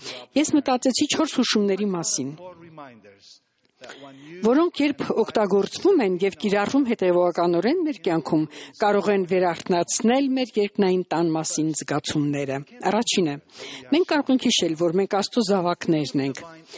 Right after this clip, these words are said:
Մենք ունենք աստվածային ժառանգություն։ Իմանալը,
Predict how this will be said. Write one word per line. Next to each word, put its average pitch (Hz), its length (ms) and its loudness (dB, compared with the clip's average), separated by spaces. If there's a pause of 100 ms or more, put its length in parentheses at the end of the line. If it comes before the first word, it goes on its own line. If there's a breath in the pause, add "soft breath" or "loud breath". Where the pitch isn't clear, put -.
(240 loud breath)
Մենք 277 400 2
ունենք 254 300 0 (200)
աստվածային 196 680 0 (100)
ժառանգություն։ 190 760 0 (600 loud breath)
Իմանալը, 202 380 2